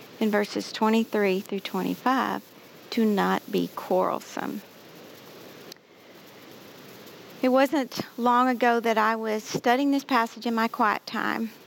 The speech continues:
and then I decided to go for a run. I don't run for time, I just run to pray and clear my head.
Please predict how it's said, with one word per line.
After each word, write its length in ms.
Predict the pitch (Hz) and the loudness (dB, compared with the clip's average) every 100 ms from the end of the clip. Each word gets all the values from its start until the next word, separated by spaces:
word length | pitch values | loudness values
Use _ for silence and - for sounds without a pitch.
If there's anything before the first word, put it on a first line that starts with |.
| - - - - | -20 -20 -14 0
and 240 | 240 233 | 2 4
then 460 | 226 226 226 233 233 233 | 4 2 2 0 0 -2
I 140 | 233 | -2
decided 400 | 220 - 226 220 | -4 -2 -2 -2
to 60 | 220 | -2
go 160 | 226 | -2
for 220 | 220 220 | -2 -2
a 60 | 202 | -4
run. 500 | 196 214 156 - 226 - - - - - - | -2 -2 -2 -4 -8 -14 -20 -20 -20 -20 -4
I 80 | - | 0
don't 160 | 254 247 | 0 0
run 180 | 247 | 0
for 160 | 240 254 | -2 -6
time, 480 | - 262 247 233 233 | -2 2 2 2 0
I 140 | 214 | -2
just 240 | 220 226 233 | -4 -8 -4
run 240 | 220 214 | -2 -2
to 100 | 226 | -4
pray 480 | - 302 277 269 247 | -2 2 4 4 2
and 160 | 208 208 - - | -2 -8 -18 -8
clear 240 | - 247 | 0 2
my 180 | 240 233 | 2 0
head. 380 | 226 214 - | 0 -2 -2